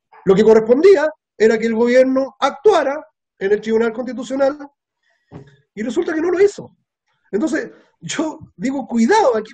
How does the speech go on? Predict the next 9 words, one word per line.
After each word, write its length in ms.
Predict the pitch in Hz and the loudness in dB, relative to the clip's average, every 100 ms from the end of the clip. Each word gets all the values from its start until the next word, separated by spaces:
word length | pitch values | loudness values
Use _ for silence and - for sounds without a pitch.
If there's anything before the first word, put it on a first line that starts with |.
| 302 | -12
muchos 340 | - 330 - | -6 -6 -2
dicen 400 | 339 392 - 233 | 0 0 -2 -8
cosas 560 | 220 202 196 220 - _ _ _ - | -6 -6 -6 -14 -18 _ _ _ -12
de 220 | 156 156 | -12 -10
in-, 260 | 240 294 285 - | -6 -6 -8 -16
que 140 | 196 | -12
un 200 | 196 175 | -10 -10
proyecto 360 | 175 170 190 196 | -10 -10 -6 -6
inconstitucional 880 | 214 214 185 151 147 147 170 214 | -4 -4 -6 -8 -10 -6 -4 -4